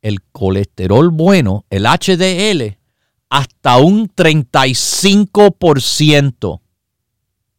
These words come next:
Le reduce el riesgo de la enfermedad del corazón. Le reduce el riesgo de la diabetes tipo uno.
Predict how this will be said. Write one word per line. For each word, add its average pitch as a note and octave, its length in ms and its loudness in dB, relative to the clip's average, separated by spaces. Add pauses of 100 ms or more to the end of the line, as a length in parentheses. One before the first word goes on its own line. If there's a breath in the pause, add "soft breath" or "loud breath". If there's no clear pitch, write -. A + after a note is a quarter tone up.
(1040)
Le F#3+ 220 2
reduce G3+ 720 0
el D3+ 100 -2
riesgo F3+ 480 -2
de D3 100 -2
la C3+ 100 -2
enfermedad C3+ 560 -2
del G3+ 180 0
corazón. D#3 800 0 (840)
Le A3 320 2
reduce G#3+ 560 0 (100)
el E3+ 160 0
riesgo F#3+ 540 2
de D#3+ 100 4
la D#3 160 2
diabetes E3+ 640 0
tipo A3 300 2
uno. G3+ 440 4